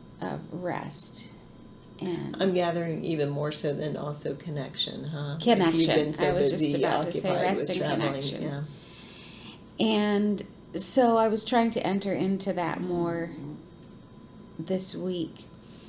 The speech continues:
Speaker 1: and had, had kind of done that on Wednesday, Thursday, Friday, and it just felt so good. And,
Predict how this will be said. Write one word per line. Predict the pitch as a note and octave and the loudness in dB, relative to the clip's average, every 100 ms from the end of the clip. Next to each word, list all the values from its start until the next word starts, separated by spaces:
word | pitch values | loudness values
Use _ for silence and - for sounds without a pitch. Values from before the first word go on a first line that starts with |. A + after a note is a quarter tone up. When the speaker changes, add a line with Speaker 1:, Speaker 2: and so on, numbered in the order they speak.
| - - - - - - - | -20 -18 -20 -18 -20 -8 0
Speaker 1:
and | G3+ F#3+ F#3 | 2 2 0
had, | F#3 G3+ - - - | -2 -4 -6 -10 -6
had | G3 F3 | -6 -6
kind | - G#3+ G#3+ | -6 -2 -2
of | E3+ D#3+ | -2 -2
done | G3 F3+ F#3 | 0 0 0
that | F3+ F3 F3+ F3 - | 0 0 -2 -4 -4
on | E3+ E3 E3 D#3+ D#3+ - - - - | -2 -2 -2 -6 -8 -16 -20 -20 -10
Wednesday, | F#3 F#3+ F#3 F3 - F#3 F3 | -4 -2 -2 -2 -4 -4 -4
Thursday, | F#3 E3+ E3+ E3+ F3+ F3 E3+ E3+ - - - - - | -4 -4 -6 -8 -6 -6 -6 -8 -12 -18 -20 -20 -14
Friday, | - F3+ F3 E3+ E3+ E3+ E3+ | -8 -4 -2 -2 -2 -4 -4
and | E3 | -4
it | E3 | -6
just | F3 - - - - - - - - - | -8 -12 -12 -16 -18 -18 -18 -18 -20 -8
felt | A3+ G#3 - | -2 -2 -2
so | - - A3+ A3 G3 | -4 -4 -4 -2 -2
good. | F#3+ F#3+ F#3+ F#3 F3+ F3+ F3+ F3+ F3 | -4 -2 -2 -2 -4 -6 -6 -6 -8
And, | E3+ F3 E3+ - | -8 -6 -6 -8